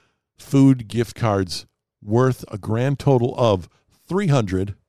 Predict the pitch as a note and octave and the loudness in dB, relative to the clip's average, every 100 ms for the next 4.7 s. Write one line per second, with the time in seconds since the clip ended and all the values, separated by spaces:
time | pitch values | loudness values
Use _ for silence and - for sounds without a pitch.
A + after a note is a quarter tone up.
0 | _ _ _ F#2 - F#2+ F#2+ F#2 E2 D#2 | _ _ _ -16 -8 -4 -4 -6 -8 -10
1 | D2 - - _ _ _ _ _ _ _ | -12 -14 -16 _ _ _ _ _ _ _
2 | _ _ _ A2+ G#2 - G#2 F#2+ C#2+ - | _ _ _ -4 -2 -4 -4 -4 -4 -12
3 | _ _ _ _ _ _ _ F3 F#3 F#3 | _ _ _ _ _ _ _ -2 0 0
4 | - F3+ G3+ - G2 F#2 | 2 0 0 -2 -2 -4